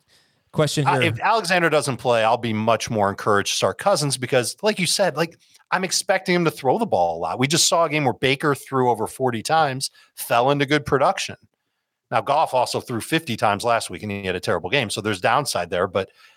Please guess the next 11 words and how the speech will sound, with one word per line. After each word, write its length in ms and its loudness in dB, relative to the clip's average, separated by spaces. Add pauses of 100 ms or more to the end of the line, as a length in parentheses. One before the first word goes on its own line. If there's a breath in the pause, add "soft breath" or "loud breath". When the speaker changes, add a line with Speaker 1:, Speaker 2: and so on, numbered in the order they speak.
(160 soft breath)
Speaker 2:
I 60 4
think 200 0
Cousins 380 0
is 100 -4
okay. 380 -2
I 60 0
think 180 -4
he's 160 2
an 80 2
okay 320 2
start, 340 -2